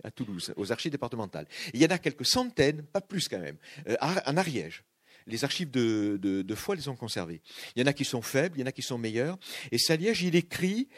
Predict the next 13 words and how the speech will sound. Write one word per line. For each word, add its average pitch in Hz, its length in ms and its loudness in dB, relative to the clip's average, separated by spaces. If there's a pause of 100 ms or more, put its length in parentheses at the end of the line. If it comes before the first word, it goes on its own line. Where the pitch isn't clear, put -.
(220)
comme 247 220 12
on 214 100 12
écrivait 147 720 6 (100)
pour 151 100 4
le 143 60 4
certificat 123 400 0
d'études, 117 400 -2
c'est-à-dire 143 540 2 (320)
sujet, 147 720 6 (800)
adjectif, 143 540 2
adjectif, 254 420 10
hein, 220 260 6
attention, 160 460 -4